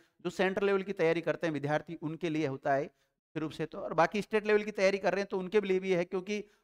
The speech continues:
आप उस समस्त जीके जो आपको आती है उसको जोड़ सकते हो स्टैटिक जीके से।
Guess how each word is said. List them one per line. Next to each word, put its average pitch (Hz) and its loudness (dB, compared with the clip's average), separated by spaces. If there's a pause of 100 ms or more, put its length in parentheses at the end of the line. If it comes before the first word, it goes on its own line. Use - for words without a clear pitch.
(100)
आप 160 6
उस - -12
समस्त 208 0
जीके 180 -2
जो 185 2
आपको 170 4
आती 151 4
है 190 0
उसको 196 -4
जोड़ 160 0
सकते - -8
हो 165 -6
स्टैटिक 143 -6
जीके 120 -8
से। 104 -10